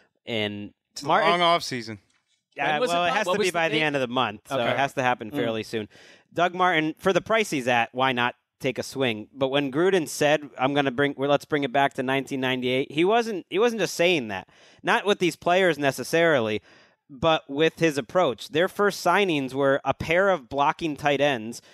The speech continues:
Speaker 1: re-signing Lee Smith and getting another one, Derek Carrier, who they paid pretty good money, and signing a fullback, or two, I believe.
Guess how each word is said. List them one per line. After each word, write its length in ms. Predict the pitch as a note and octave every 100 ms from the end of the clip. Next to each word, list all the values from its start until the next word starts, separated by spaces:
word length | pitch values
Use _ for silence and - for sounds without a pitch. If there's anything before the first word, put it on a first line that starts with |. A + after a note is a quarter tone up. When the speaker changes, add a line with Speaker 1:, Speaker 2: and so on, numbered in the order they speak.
| _ _
Speaker 1:
re-signing 600 | C3 E3 - D#3+ D#3+ D3+
Lee 120 | C#3
Smith 360 | C3+ C3 C3+ -
and 140 | A#2+
getting 200 | A2+ C3 B2+
another 260 | B2+ C3+
one, 140 | B2+ B2
Derek 260 | C3 A#2+
Carrier, 460 | - C#3+ C3+ A#2 A2 - _
who 100 | D3
they 100 | C#3
paid 280 | - D3 B2
pretty 220 | D#3 E3
good 160 | D3+ C3
money, 300 | B2 A#2+ A#2+ - -
and 140 | D3+
signing 360 | - F3+ F#3 E3+
a 60 | C#3
fullback, 680 | - G3 G3 C#3+ A#2+ - - _ _ -
or 120 | F3+
two, 340 | - - C4+
I 100 | F3
believe. 520 | C3 B2+ A#2+ A#2 A#2